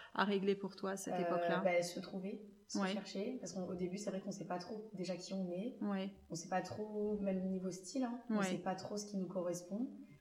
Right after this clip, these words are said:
Speaker 2: On a du mal aussi à l'affirmer parce que, euh, c'est vrai qu'au collège, bah, c'est la phase où, euh, on se, se critique un peu tous, on a du
Speaker 1: Ouais.
Speaker 2: mal à,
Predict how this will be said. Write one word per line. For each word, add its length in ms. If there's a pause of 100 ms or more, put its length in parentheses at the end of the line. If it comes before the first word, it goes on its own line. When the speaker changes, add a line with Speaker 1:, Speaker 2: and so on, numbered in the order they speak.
(100)
Speaker 2:
On 60
a 80
du 160
mal 160
aussi 320
à 80
l'affirmer 420
parce 200
que, 120
euh, 280 (400)
c'est 140
vrai 120
qu'au 140
collège, 360
bah, 280
c'est 140
la 120
phase 480
où, 240
euh, 80 (180)
on 60
se, 220
se 120
critique 360
un 80
peu 160
tous, 320
on 60
a 80
du 120
Speaker 1:
Ouais. 80
Speaker 2:
mal 160
à, 320